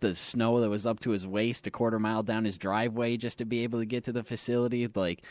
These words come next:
so you gotta factor that in as well. Uh, speaking about the defense, Matt Milano,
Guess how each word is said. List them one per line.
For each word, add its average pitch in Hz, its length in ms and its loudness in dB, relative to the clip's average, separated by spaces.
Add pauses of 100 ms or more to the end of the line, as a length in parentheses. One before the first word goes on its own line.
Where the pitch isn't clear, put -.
(160)
so - 140 -2
you 110 80 4
gotta 127 220 2
factor 107 380 -2
that 98 220 0
in 90 140 -2
as 85 160 -6
well. 87 400 -4 (340)
Uh, 101 220 -2
speaking 180 380 0
about 139 200 0
the 120 80 -4
defense, 131 520 -2
Matt 117 240 0
Milano, 123 640 2